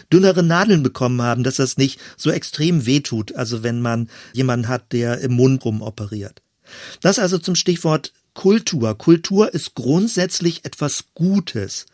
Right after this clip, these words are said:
und natürlich kann auch das degenerieren und negativ werden. Und dann aber, wenn wir die Geschichte ein bisschen weiter durchgehen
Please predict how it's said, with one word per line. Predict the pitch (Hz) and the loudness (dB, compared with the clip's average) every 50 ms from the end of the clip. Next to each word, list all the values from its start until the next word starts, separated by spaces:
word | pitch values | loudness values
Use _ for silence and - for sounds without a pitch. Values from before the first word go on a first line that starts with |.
| _ - - - - - - _ | _ -20 -20 -20 -20 -20 -20 _
und | - 147 143 135 127 | 0 0 0 2 0
natürlich | 147 139 - - 190 175 160 - | -2 -2 2 4 4 4 2 0
kann | - 151 143 | -2 -4 -4
auch | 156 143 - | -4 -4 -4
das | - 135 147 143 - - - _ _ _ _ 160 | -2 -2 -2 -2 -6 -10 -14 _ _ _ _ 0
degenerieren | 151 139 147 139 135 131 113 120 127 135 139 139 139 143 147 | 2 4 4 4 4 2 2 2 2 2 4 4 2 2 0
und | - 139 131 - | -2 -4 -4 -2
negativ | 131 127 117 117 104 104 - - 101 98 - - | -2 -2 -2 -2 -4 -6 -10 -12 -14 -14 -12 -12
werden. | - 113 107 - - 113 - _ _ _ _ _ _ _ _ _ - - - - - - - _ _ - | -14 -14 -14 -14 -16 -18 -20 _ _ _ _ _ _ _ _ _ -20 -20 -20 -20 -20 -20 -20 _ _ -4
Und | 190 185 | -2 -2
dann | 208 - 294 | -2 -2 -2
aber, | 330 - 151 139 131 | -2 -2 -2 0 0
wenn | 156 165 160 | 0 0 0
wir | 156 160 | 0 0
die | 139 139 | 0 0
Geschichte | 135 139 - - 190 - - 190 | -2 -4 -2 -2 -4 -4 -4 -4
ein | 147 156 | -4 -2
bisschen | 160 156 - 156 147 143 | -2 -2 -2 -4 -2 -2
weiter | 143 147 147 143 131 | -2 0 0 -2 0
durchgehen | 127 147 165 185 180 - - 120 117 123 135 156 - | 0 0 0 0 -2 -4 -4 -2 -2 0 -2 -2 -4